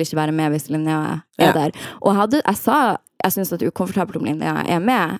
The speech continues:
Speaker 1: Jeg var under inntrykk av at hun hadde ikke blitt spurt, og jeg var også under inntrykk av at det,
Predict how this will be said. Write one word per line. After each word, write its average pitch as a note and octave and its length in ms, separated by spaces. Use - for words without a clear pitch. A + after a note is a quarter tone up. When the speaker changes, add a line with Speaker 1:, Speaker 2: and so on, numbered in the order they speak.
Speaker 1:
Jeg G#3 120
var G#3+ 120
under F#3 140
inntrykk F3 320
av D#3+ 60
at E3 80
hun E3 80
hadde D#3 140
ikke G3 200
blitt A3+ 160
spurt, - 560
og G3 80
jeg F#3+ 120
var G3 100
også G#3 240
under F3+ 140
inntrykk F3 460
av F3 240
at D3 220
det, E3 320